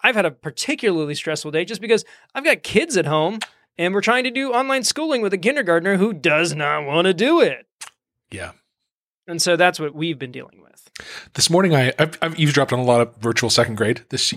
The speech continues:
Speaker 2: year so far.
Speaker 1: Yeah.
Speaker 2: And this morning it was, um, "Okay, children, all right, welcome to class.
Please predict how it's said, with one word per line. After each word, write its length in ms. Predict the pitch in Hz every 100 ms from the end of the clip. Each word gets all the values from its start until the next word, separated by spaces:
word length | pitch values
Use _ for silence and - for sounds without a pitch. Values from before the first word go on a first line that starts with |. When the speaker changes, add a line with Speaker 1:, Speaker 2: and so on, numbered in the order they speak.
| -
Speaker 2:
year 220 | 135 135
so 160 | 143 147
far. 240 | 143 156 - - - -
Speaker 1:
Yeah. 140 | 143 135
Speaker 2:
And 100 | 123
this 140 | 123
morning 300 | 139 131 123
it 100 | 120
was, 300 | 107 110 101 113
um, 380 | 104 95 92 _ -
"Okay, 240 | 156 208
children, 340 | 214 165 127 143
all 60 |
right, 120 | 147 156
welcome 260 | 127 131
to 60 | 160
class. 360 | - 135 147